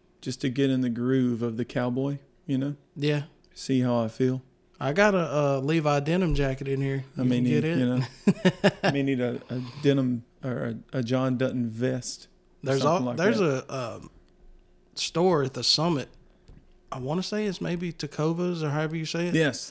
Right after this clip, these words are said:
Speaker 1: the place that
Speaker 2: Yeah.
Speaker 1: gives you beer when you go
Speaker 2: Yeah,
Speaker 1: in there.
Speaker 2: ex-,
Speaker 1: Yeah,
Speaker 2: that's
Speaker 1: yeah.
Speaker 2: exactly, 'cause
Speaker 1: We hung out in there for, like, forty-five minutes one time.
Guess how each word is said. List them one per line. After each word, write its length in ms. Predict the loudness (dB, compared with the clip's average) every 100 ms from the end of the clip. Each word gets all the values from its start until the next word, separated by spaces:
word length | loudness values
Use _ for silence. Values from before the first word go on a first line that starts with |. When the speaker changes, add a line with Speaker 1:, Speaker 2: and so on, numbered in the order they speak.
| -6
Speaker 1:
the 60 | 2
place 200 | 4 6
that 60 |
Speaker 2:
Yeah. 60 | 6
Speaker 1:
gives 140 | 6
you 80 | 6
beer 300 | 6 8 8
when 120 | 6
you 120 | 4 8
go 80 | 10
Speaker 2:
Yeah, 120 | 10
Speaker 1:
in 40 | 8
there. 160 | 6
Speaker 2:
ex-, 40 | 8
Speaker 1:
Yeah, 140 | 8 8
Speaker 2:
that's 140 | 6
Speaker 1:
yeah. 60 | 2
Speaker 2:
exactly, 480 | 0 0 0 -2 -2
'cause 300 | -4 -4 4
Speaker 1:
We 220 | 10 10
hung 240 | 10 8 8
out 180 | 6 6
in 120 | 6
there 140 | 4
for, 140 | 4 2
like, 340 | 4 2 -2 -16 -16
forty-five 560 | 6 10 10 10 8 8
minutes 280 | 4 4 6
one 140 | 6
time. 280 | 6 0